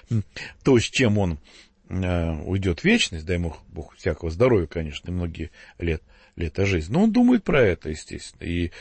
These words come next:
совершенно ему не хочется, э, остаться в памяти как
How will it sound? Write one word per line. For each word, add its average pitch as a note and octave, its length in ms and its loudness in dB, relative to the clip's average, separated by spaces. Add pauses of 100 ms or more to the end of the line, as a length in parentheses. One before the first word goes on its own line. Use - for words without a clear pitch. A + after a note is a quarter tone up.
(100)
совершенно C3 680 2 (300)
ему F2+ 460 -4
не F#2+ 120 2
хочется, F2+ 680 -2 (400)
э, D#2+ 220 -10 (300)
остаться E2+ 480 -4
в - 100 -16
памяти G#2+ 500 2
как F2 300 -6